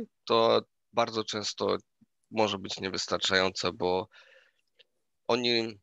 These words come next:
bardzo często w firmach jest tak, przynajmniej z mojego doświadczenia, że jest na przykład dziesięciu przełożonych, którzy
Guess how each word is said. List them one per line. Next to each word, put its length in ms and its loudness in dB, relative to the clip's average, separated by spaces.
bardzo 300 -4
często 280 -8
w 60 -16
firmach 280 -6
jest 160 -12
tak, 180 -4
przynajmniej 340 -6
z 40 -16
mojego 260 -2
doświadczenia, 560 -4
że 100 -4
jest 140 -4
na 60 -8
przykład 300 -6
dziesięciu 440 -2
przełożonych, 640 0
którzy 560 -6